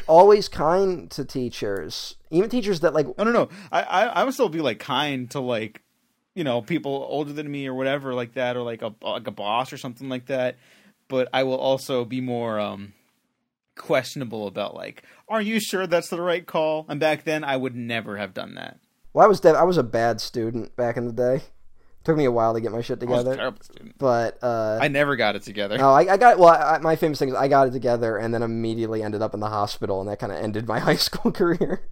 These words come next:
Speaker 2: <laughs> No, no, I, I never got it together,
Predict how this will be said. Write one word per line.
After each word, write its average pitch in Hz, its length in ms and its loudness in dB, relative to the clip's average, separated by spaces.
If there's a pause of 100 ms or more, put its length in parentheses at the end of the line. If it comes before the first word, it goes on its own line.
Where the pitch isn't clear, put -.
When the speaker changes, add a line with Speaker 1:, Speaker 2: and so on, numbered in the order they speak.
(140)
Speaker 2:
<laughs> - 120 -6 (360)
No, 165 160 -2
no, 147 200 -2 (220)
I, 160 260 4
I - 20 0
never 190 280 0
got 156 180 2
it 160 80 -4
together, 139 540 -2